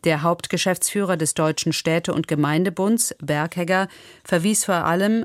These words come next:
auf die Gefahr für Kommunalpolitikerinnen und Politiker. Dies bereite ihm angesichts der vielen anstehenden Kommunalwahlen Sorgen.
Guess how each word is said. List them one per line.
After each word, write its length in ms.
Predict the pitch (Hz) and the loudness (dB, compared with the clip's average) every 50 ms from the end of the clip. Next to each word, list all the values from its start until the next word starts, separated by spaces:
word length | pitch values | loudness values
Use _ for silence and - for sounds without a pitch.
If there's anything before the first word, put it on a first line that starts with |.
| - | -2
auf 300 | - 160 165 175 170 - | -2 0 0 0 0 -2
die 180 | - 190 185 175 | -2 -2 -2 0
Gefahr 460 | 160 170 156 - - 180 170 170 170 | 0 0 -2 0 0 2 2 2 2
für 160 | - 185 175 | 0 -2 -4
Kommunalpolitikerinnen 1400 | - - 180 175 170 170 170 170 180 196 196 - - 160 147 143 135 - 143 - - 147 135 143 147 147 139 139 | -2 -2 0 2 2 2 4 4 2 2 0 0 -2 -2 -2 -2 -2 -4 -6 -4 -4 -4 -2 0 0 2 0 0
und 280 | - - 147 135 - - | 0 -2 -4 -4 -6 -4
Politiker. 600 | - 165 151 143 131 - 139 - 156 143 139 135 - _ _ _ - - - - - - - - | -4 -2 -2 -2 -2 -4 -6 -4 -4 -4 -6 -6 -12 _ _ _ -20 -20 -20 -20 -20 -20 -8 -2
Dies 160 | 196 202 - | 0 0 0
bereite 420 | - 196 180 175 165 165 170 - 190 | 2 2 2 2 2 0 0 -2 -2
ihm 280 | - 175 185 180 175 | 0 2 2 2 2
angesichts 760 | - - 160 170 185 165 175 165 151 160 160 - - - - | 2 2 2 2 4 2 2 0 0 0 -2 -2 -2 -4 -2
der 160 | - 156 143 | 0 0 -2
vielen 480 | - - - 202 185 190 175 160 - - | -2 -2 -4 -2 0 0 0 0 0 0
anstehenden 600 | 156 170 170 - - - 160 156 156 147 135 - | 0 0 0 0 0 0 0 2 2 0 -2 -2
Kommunalwahlen 1040 | - 165 151 151 143 151 147 151 156 160 165 147 156 147 143 147 143 147 165 175 - | -4 -2 0 2 2 2 2 2 2 0 0 0 0 0 0 0 0 0 0 0 -2
Sorgen. 500 | - 156 165 160 156 147 135 - 123 - | -2 -2 0 2 2 0 0 -2 -6 -8